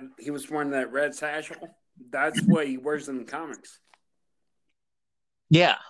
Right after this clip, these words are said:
Speaker 2: Now, she had, now the twins that she had, they have powers, and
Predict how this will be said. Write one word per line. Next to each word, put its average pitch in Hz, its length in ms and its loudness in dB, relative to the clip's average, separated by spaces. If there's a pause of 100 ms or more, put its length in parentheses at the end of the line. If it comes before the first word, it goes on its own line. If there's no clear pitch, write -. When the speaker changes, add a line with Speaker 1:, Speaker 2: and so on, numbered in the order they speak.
(360)
Speaker 2:
Now, 147 480 4 (840)
she 220 400 8
had, 208 360 6
now 165 300 4
the 156 120 6
twins 220 640 6
that 180 160 -2
she 170 200 0
had, 202 340 2 (560)
they 143 260 8
have 160 320 6
powers, - 720 2 (840)
and 156 420 6